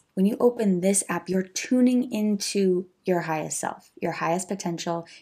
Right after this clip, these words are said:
your deepest desires, and your focus and your commitment to those. It's not a place where you're mindlessly scrolling. It's not a place where you're absorbing time.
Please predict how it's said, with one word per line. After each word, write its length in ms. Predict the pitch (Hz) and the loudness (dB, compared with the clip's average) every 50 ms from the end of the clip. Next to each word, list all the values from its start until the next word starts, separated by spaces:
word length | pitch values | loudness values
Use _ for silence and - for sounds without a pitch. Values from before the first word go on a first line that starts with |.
| - | -4
your 120 | - 190 175 | 0 0 0
deepest 560 | 160 - 170 156 156 - 180 - - _ - | 0 -2 -4 -6 -4 -6 -8 -8 -8 _ -8
desires, 720 | 165 151 - 156 143 139 - - - - - - - - _ _ - - _ _ - | -8 -6 -4 -2 -2 -2 -4 -6 -10 -12 -12 -14 -14 -16 _ _ -20 -20 _ _ -2
and 120 | 180 170 | -2 0
your 120 | 160 160 151 | 0 -4 -6
focus 480 | - - 175 165 165 - 185 180 - | -4 -2 -2 -2 -2 -2 -6 -4 -2
and 80 | 185 170 | -2 -4
your 100 | 160 160 | -4 -6
commitment 540 | - - 165 160 - - 170 170 - - - | -6 -6 -4 -4 -4 -4 -8 -10 -10 -10 -10
to 80 | 165 | -8
those. 460 | 160 - - - - - - - - _ _ _ _ _ _ _ _ _ _ _ _ _ _ _ - | -8 -6 -8 -8 -10 -10 -12 -12 -12 _ _ _ _ _ _ _ _ _ _ _ _ _ _ _ -20
It's 140 | - - - | -16 -6 -4
not 180 | 185 175 185 196 | 0 2 4 2
a 60 | 196 | 2
place 320 | 196 - 226 220 202 - | 4 4 4 4 4 2
where 100 | - 202 | 0 2
you're 80 | 202 190 | 2 2
mindlessly 560 | 185 180 175 180 185 190 196 190 - - 170 | 2 2 0 0 2 2 0 0 -2 -4 -6
scrolling. 580 | 160 - - - - 170 165 160 156 147 151 156 | -6 -6 -8 -4 -2 -2 -2 0 -2 -4 -6 -8
It's 160 | - - - | -10 -8 -6
not 140 | 165 165 175 | -4 -4 -4
a 40 | 170 | -6
place 340 | - - 180 180 180 - | -4 -2 -2 -2 -2 -2
where 100 | 185 175 | -2 -2
you're 360 | 175 170 170 165 165 160 160 165 - - - - - _ _ _ _ _ - 190 | 0 0 0 2 2 0 0 -4 -10 -20 -20 -20 -20 _ _ _ _ _ -8 -6
absorbing 600 | 175 170 170 190 175 190 190 175 185 180 180 170 | -6 -4 0 2 4 4 4 4 2 0 0 0
time. 580 | - - - 175 165 151 151 165 170 180 185 | -2 -4 -2 -2 0 0 -2 -4 -6 -10 -10